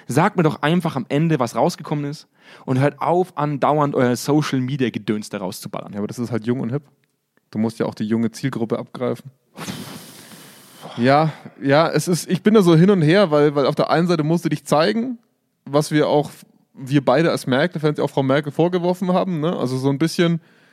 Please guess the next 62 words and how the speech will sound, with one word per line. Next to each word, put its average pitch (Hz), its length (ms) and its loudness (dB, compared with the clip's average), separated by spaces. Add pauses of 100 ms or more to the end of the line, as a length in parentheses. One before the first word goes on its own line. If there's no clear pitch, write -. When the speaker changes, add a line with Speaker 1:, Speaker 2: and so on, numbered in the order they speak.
(460)
Speaker 2:
steh 143 240 0
mal 165 120 4
ein 147 80 2
bisschen 143 240 0
mehr 143 160 4
zu, 135 240 -2
zu 123 200 -6
dir 160 300 0
und 147 140 -6
zeig 156 260 2
dich - 260 -6
auch 156 200 0
ein 147 80 -2
bisschen 147 260 -2
mehr 143 140 2
in 135 80 -2
die 135 100 0
Richtung, 139 340 -2
was, 127 180 -2
was 131 100 0
ich 127 120 -4
alles 127 160 -4
Tolles 127 300 0
erreicht 120 360 -2
habe, 190 220 -4 (160)
ne? 151 180 -4
Weil 127 60 0
du 120 80 -2
musst 156 340 -2
Werbung 175 300 2
betreiben 175 360 0
heutzutage, 180 480 -2
sonst 135 220 -4
nimmt 143 160 -4
dich 139 80 -8
keiner 127 240 -4
mehr 113 160 0
wahr. 127 220 -2 (140)
Speaker 1:
Mhm. 110 160 -16 (140)
Speaker 2:
Das 113 140 -6
ist 151 140 -6
so. 269 260 -2
Speaker 1:
Mhm. 110 160 -4
Speaker 2:
Unsere 120 220 -2
Aufmerksamkeit 135 520 -4
ist - 140 -8
nur 175 100 2
noch - 60 -6
darauf 139 320 -2
gerichtet, 151 320 -8
dass 123 80 -12
jemand 123 180 -2
sagt, 120 160 -4
ich 156 200 -6
war's 135 280 0
und 135 160 -10
ich - 160 -8
hab - 100 -6
das - 120 -14
gut - 160 -8
gemacht. 190 320 -8
Speaker 1:
Ja. 113 160 -4